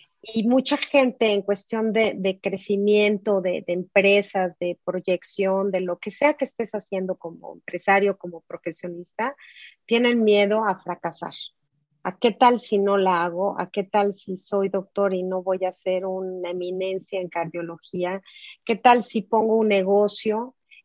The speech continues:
y nadie quiere comprar lo que yo vendo? ¿Qué tal? Digo, yo lo decía el otro día, o sea, es, eh, las, estas galletas, ah, que son muy conocidas en Austin, Treaty,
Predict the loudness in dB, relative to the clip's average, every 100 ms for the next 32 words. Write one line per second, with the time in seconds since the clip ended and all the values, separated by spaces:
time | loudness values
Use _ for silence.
0 | -6 -4 -4 -6 -10 -2 4 6 6 2
1 | 0 -4 -4 -6 -6 -4 -4 -6 -8 -4
2 | -2 0 -2 -2 -4 -4 -4 2 4 2
3 | -2 -20 -14 0 6 8 8 8 6 4
4 | 2 2 2 0 -2 2 2 2 -2 -8
5 | -8 -6 -6 -4 -2 0 0 0 -2 -4
6 | -2 -4 0 0 2 0 0 2 2 -2
7 | -6 -6 -8 -16 _ _ _ _ _ -8
8 | -2 0 0 0 -4 -2 -4 -4 -6 -10
9 | -12 -12 -16 -8 -6 -6 -6 -6 -6 -10
10 | -14